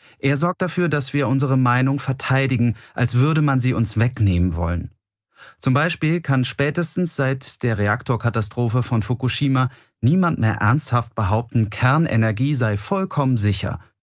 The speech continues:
Wer trotzdem auf seinem Standpunkt beharren möchte, muss schon erfindungsreich werden und zum Beispiel darauf verweisen,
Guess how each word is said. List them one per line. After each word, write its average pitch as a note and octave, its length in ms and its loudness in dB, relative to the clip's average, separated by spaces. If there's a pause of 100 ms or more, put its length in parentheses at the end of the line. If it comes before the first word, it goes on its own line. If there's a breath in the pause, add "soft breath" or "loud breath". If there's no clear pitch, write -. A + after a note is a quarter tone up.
(640)
Wer C3+ 120 2
trotzdem C#3+ 520 -2
auf A#2+ 140 -2
seinem A#2+ 200 0
Standpunkt C3+ 500 -2
beharren A#2 420 2
möchte, G#2 360 0
muss A#2+ 260 2
schon A2+ 220 0
erfindungsreich F2+ 880 -2
werden F#2+ 340 0 (500 soft breath)
und G#2 300 2
zum G#2+ 200 0
Beispiel A2 500 0
darauf G#2 300 0
verweisen, G#2+ 640 0